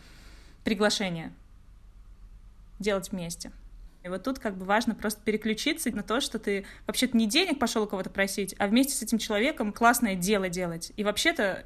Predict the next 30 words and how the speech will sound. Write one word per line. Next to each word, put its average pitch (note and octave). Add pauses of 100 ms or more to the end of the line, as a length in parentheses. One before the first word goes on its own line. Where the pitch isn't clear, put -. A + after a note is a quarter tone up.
доверие A3+
ему F#3
оказываешь F#3
тем, D4
что A#3+
предлагаешь A3
ему G3+
вместе G#3
с -
тобой G3+
это G#3
хорошее F#3
дело F3+
сделать, A3
чтобы G3+
ему G3
потом F#3
вообще F3+
тоже F3+
хорошо F#3+
спалось. E3+ (260)
И A#3
еще A#3+
знаете, C4+
что C4+
сложно? G#3+
Сложно A#3+
использовать A#3
личные A3+
связи, G3+